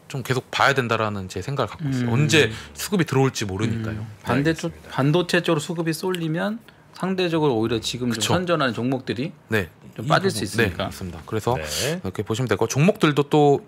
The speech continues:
Speaker 1: 마지막 페이지에 좀 정리를 해놨습니다.
Speaker 3: 네, 그 페이지는 저희가,
Speaker 1: 네.
Speaker 3: 어, 자료실에 또 업로드를 해놓도록
Speaker 1: 네.
Speaker 3: 하겠습니다.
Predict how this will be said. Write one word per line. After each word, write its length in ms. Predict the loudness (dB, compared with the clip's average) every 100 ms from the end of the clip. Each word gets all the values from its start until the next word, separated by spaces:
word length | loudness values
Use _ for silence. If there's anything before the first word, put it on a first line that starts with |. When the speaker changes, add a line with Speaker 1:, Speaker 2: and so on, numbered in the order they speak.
| -2
Speaker 1:
마지막 320 | 0 2 0
페이지에 340 | 2 2 2 -2
좀 180 | -2
정리를 320 | -2 -2 0 0
해놨습니다. 520 | 0 -2 -8 -6 -6
Speaker 3:
네, 100 | -6
그 220 | -4 -4 -2
페이지는 540 | -4 -2 -4 -4 -4
저희가, 460 | -2 -2 0 -2 -6 0
Speaker 1:
네. 140 | 0 0 -8 -16 -8
Speaker 3:
어, 360 | -2 0 -2 -4 -18 -20 -4
자료실에 440 | -2 -2 -4 -4
또 100 | -2
업로드를 480 | -2 -4 -6 -8 -8
해놓도록 360 | -10 -8 -2
Speaker 1:
네. 180 | 0 -2 -4
Speaker 3:
하겠습니다. 560 | -8 -8 -8 -12 -12